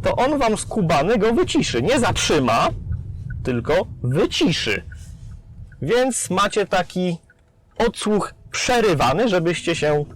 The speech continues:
skupili na drodze. Za to całkiem dobrze pracuje inteligentny, aktywny tempomat, który, spójrzcie, potrafi utrzymać się na pasie ruchu. I co jest śmieszne, jak dodam mu gazu,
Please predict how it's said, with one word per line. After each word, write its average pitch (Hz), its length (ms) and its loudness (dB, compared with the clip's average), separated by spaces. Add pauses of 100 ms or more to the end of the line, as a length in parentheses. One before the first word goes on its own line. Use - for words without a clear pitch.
(140)
skupili 139 640 -2
na 123 240 2 (180)
drodze. 113 400 -2 (840)
Za 175 120 2
to 190 120 -2
całkiem 185 340 0
dobrze 175 280 2
pracuje 175 400 0
inteligentny, 170 920 0
aktywny 160 440 0
tempomat, 151 500 0
który, 151 300 0
spójrzcie, 147 580 0
potrafi 147 440 -2
utrzymać 147 580 -2
się 143 220 0
na 139 200 0
pasie 135 360 0
ruchu. 135 440 0 (480)
I 151 240 -2
co 208 160 0
jest 240 280 0
śmieszne, 156 720 0 (280)
jak 127 180 0
dodam 214 300 2
mu 160 180 2
gazu, 143 640 2